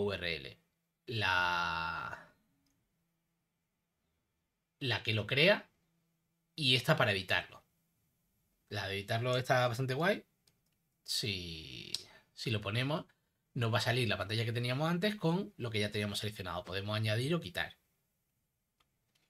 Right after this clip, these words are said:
Y entiendo que esta primera lo que va a hacer es pintarnos el git ignore. Así que lo, lo copiamos todo. Nos venimos a nuestro, a nuestro navegador.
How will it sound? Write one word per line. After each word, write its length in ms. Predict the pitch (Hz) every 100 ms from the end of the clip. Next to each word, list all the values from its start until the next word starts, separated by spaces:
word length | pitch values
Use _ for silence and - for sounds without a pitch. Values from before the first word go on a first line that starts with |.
| _ _ -
Y 100 | 110
entiendo 380 | 104 104 123
que 240 | - 101 113
esta 260 | - -
primera 420 | 127 131 143 147 151
lo 120 | 123
que 80 | 98
va 120 | 104
a 40 |
hacer 180 | - 117
es 320 | 120 139 - - _ _ _
pintarnos 560 | - 107 107 95 87 87
el 160 | 90
git 140 | 90 78
ignore. 320 | 71 - - _ _ _ _
Así 220 | - -
que 100 | 104
lo, 440 | 87 87 82 78 -
lo 160 | 110 107
copiamos 340 | 104 95 107
todo. 460 | 170 190 220 233 - _ _ _ -
Nos 280 | 104 98
venimos 460 | 90 92 107 107 104
a 40 |
nuestro, 1080 | 104 104 - 104 101 98 101 98 101 87 - _ _ _ _ _ _ _ _ _ _ _ _ _ _ _ _ _
a 180 | - 107
nuestro 260 | 104 107 110
navegador. 640 | 110 113 135 190 202 226